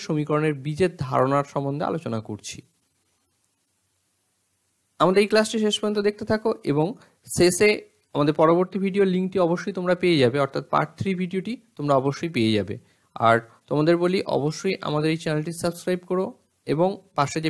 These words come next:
বেল আইকনটি আছে সেটাকে ক্লিক, যাতে আমরা যে ভিডিওগুলি আপলোড করছি সেগুলোর নোটিফিকেশন তোমরা সরাসরি পেয়ে যাও। চলো ক্লাসটি শুরু করছি। এখানে দেখো সমীকরণের বীজের ধারণা। তো প্রথমে যে কোনো একটা সমীকরণ আমি লিখে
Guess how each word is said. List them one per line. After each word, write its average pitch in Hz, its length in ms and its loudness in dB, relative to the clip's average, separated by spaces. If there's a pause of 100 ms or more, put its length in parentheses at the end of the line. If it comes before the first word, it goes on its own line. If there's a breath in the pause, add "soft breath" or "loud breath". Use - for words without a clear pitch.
বেল 175 180 2
আইকনটি 185 400 -4
আছে 185 200 -12
সেটাকে 143 300 -6
ক্লিক, 175 140 -8 (200)
যাতে 165 140 4 (120)
আমরা 170 220 4
যে 202 160 6
ভিডিওগুলি 196 340 0 (140)
আপলোড 160 300 0
করছি 185 280 -8
সেগুলোর 143 340 -4
নোটিফিকেশন 170 480 -8
তোমরা 165 160 0 (300 loud breath)
সরাসরি 127 420 0
পেয়ে 107 220 2
যাও। 98 120 -4 (560 soft breath)
চলো 180 180 6 (320 soft breath)
ক্লাসটি 143 380 -2
শুরু 190 160 -6 (100)
করছি। 143 280 -2 (600 soft breath)
এখানে 196 240 2
দেখো 220 140 2 (100)
সমীকরণের 180 500 0
বীজের 165 260 2 (100)
ধারণা। 110 340 4 (800 soft breath)
তো 156 60 4 (140)
প্রথমে 233 300 2
যে 226 100 0
কোনো 226 140 2
একটা 233 200 -2
সমীকরণ 202 420 0
আমি 196 160 2
লিখে 175 180 -2